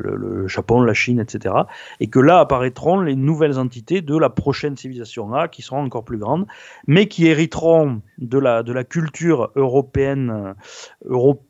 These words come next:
euro-américaine, de la même manière que, euh, l'Europe, euh, qui était complètement étrangère à la base à la culture grecque et la culture romaine,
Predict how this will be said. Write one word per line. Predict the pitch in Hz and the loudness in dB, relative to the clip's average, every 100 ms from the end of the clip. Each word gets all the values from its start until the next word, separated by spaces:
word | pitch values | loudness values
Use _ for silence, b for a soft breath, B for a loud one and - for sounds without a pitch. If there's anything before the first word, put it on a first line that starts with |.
| - | 4
euro-américaine, | 180 156 165 151 135 127 123 180 208 | 4 4 0 0 -4 -8 -6 -4 -4
de | 160 | -4
la | 131 | -4
même | 135 | -2
manière | 127 117 147 - | -2 -2 -2 -4
que, | - 185 | -2 -2
euh, | 202 147 123 | 2 2 2
l'Europe, | 120 127 123 151 - 98 B B - | 4 4 6 4 0 -10 B B -10
euh, | 107 107 | -8 -8
qui | - | -8
était | 131 127 | -6 -2
complètement | 147 131 127 135 123 | 0 0 -2 -2 -4
étrangère | 117 131 143 190 170 | -6 -2 0 2 0
à | 120 | 0
la | |
base | 120 120 107 104 101 | -2 -4 -6 -8 -6
à | 110 | -6
la | 110 | -6
culture | 123 113 123 | -8 -6 -6
grecque | 110 123 120 | -4 -6 -4
et | |
la | 104 | -6
culture | 110 107 113 | -6 -4 -4
romaine, | 98 110 160 208 | 0 2 4 2